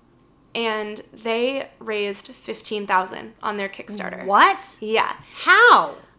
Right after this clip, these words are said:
Speaker 1: S-, they're just so <laughs> smart and talented and amazing, and go see their show. But
Speaker 2: Are they fa-, are they famous?
Speaker 1: No, I mean, l-, very well-connected people.
Speaker 2: Jeez.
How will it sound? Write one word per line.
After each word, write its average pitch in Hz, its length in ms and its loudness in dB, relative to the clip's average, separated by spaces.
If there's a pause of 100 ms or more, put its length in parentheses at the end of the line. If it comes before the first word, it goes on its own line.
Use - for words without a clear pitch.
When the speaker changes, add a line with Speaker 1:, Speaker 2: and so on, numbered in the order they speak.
(300)
Speaker 1:
S-, - 280 -2
they're 302 200 2
just 320 260 -2
so 277 540 4
<laughs> 285 60 4
smart 269 760 4
and 277 120 2
talented 277 480 0
and 262 300 -6
amazing, 240 540 -2
and 226 100 -6
go 233 120 -2
see 240 100 -8
their 214 140 -4
show. 180 220 -2
But 330 200 8
Speaker 2:
Are 254 40 4
they 427 120 12 (100)
fa-, 226 60 0
are 240 100 6
they 240 100 2
famous? 302 600 0
Speaker 1:
No, 339 420 4
I 294 120 6
mean, 302 260 0
l-, - 460 -4
very 285 300 4
well-connected 226 760 -2
people. 208 440 -8
Speaker 2:
Jeez. 240 760 -10